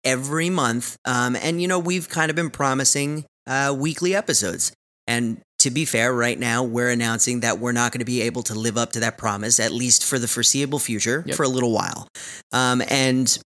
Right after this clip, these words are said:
Speaker 1: while we are changing the structure of the podcast, um, we will absolutely continue to strive to bring you a very high quality product,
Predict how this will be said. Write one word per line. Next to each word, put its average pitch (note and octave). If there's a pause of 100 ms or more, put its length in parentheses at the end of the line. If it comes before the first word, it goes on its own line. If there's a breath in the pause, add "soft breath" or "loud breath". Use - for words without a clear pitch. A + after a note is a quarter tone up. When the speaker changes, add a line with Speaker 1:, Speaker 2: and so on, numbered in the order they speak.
Speaker 1:
while C#3
we C#3+
are D3
changing C#3
the B2
structure E3+ (760)
of C#3
the C#3
podcast, D#3 (240)
um, A#2 (1080)
we D#3
will C#3+
absolutely C#3+
continue B2+
to -
strive G#2 (380)
to A2
bring B2
you A2 (240)
a G#2+
very E3
high C3+
quality A#2+
product, C#3+